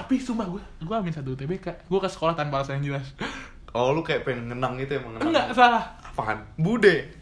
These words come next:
Speaker 1: Sa-, kan bulan puasa.
Speaker 2: Oh iya, bener
Speaker 1: Lu coba
Speaker 2: kan?
Speaker 1: ngapain?
Speaker 2: Apa?
Speaker 1: Nyamperin cewek yang gue suka, Nyet.
Speaker 2: Anj-, serius lu ngap-, lu belum
Speaker 1: J-,
Speaker 2: cerita
Speaker 1: j-, j-,
Speaker 2: gitu.
Speaker 1: jangan sebut namanya. Tapi surprise. Gue nggak tahu ya, mungkin kalau dia dengerin ya, Bang, nggak.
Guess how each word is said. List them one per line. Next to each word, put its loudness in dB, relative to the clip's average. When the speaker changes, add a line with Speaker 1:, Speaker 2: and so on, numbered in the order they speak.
Speaker 1:
Sa-, 2
kan 0
bulan 6
puasa. 4
Speaker 2:
Oh 4
iya, 0
bener -6
Speaker 1:
Lu 6
coba 2
Speaker 2:
kan? 8
Speaker 1:
ngapain? 4
Speaker 2:
Apa? -4
Speaker 1:
Nyamperin -6
cewek 0
yang 0
gue -2
suka, 2
Nyet. -2
Speaker 2:
Anj-, 4
serius 0
lu -2
ngap-, -2
lu -4
belum 0
Speaker 1:
J-, -4
Speaker 2:
cerita 0
Speaker 1:
j-, 6
j-, -2
Speaker 2:
gitu. -2
Speaker 1:
jangan 4
sebut -2
namanya. 2
Tapi -2
surprise. -2
Gue 0
nggak 8
tahu 4
ya, 4
mungkin 0
kalau 4
dia 4
dengerin -2
ya, -2
Bang, -2
nggak. -4